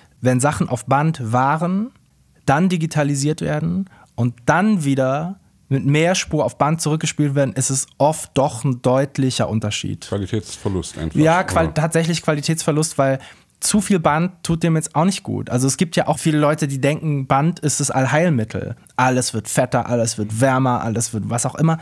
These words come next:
Speaker 1: Stimmt nicht. Also wenn du auf Tonband aufnimmst und dann auf Band mischt, würde man sich manchmal mehr Transparenz wünschen. Du würdest dir manchmal mehr einen tighteren Bass wünschen, den du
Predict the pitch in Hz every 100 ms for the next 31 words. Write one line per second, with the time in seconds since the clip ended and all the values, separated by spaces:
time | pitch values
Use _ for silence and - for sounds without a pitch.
0 | - - - 170 127 104 113 - - 131
1 | 127 135 147 127 - 170 160 143 135 170
2 | 180 180 175 139 143 135 - 131 - 127
3 | 143 202 - - - - 147 180 156 143
4 | 139 139 165 202 180 160 160 160 160 _
5 | 139 143 151 143 151 139 127 120 117 92
6 | 95 113 - 113 - - 123 131 139 151
7 | 151 156 185 - 151 143 139 135 131 131
8 | 131 - _ _ - 123 - - 156 151
9 | 135 123 139 - 120 104 107 107 120 131
10 | 139